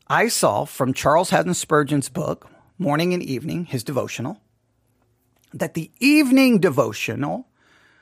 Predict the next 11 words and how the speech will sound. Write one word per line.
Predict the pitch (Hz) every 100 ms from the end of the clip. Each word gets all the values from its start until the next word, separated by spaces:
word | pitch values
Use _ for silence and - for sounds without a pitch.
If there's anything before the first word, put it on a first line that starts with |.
| _ _
was | 165 175 -
this. | 190 - -
This | 143 147
is, | 139
these | 139 156
are | 160
the | 135
first | 170 170
words. | 131 104 - _
It | 131 -
says | 139 120